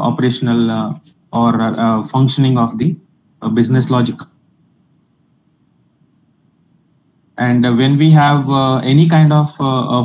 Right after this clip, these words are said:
failure in between, so communication channels are non-functioning, then, uh, the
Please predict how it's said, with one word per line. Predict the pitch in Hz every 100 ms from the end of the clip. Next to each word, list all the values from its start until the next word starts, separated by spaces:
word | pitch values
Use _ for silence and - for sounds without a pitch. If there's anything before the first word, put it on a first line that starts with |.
| 123
failure | 139 139 147 139
in | 131 117
between, | 117 123 127 120 113 113
so | - 110
communication | 120 123 127 131 135 131
channels | 127 120 127 127 127
are | 117
non-functioning, | 110 120 127 127 120 117 127 123
then, | 117 123 156 160 _ _ _ -
uh, | 117 117 117 - -
the | 123 120 117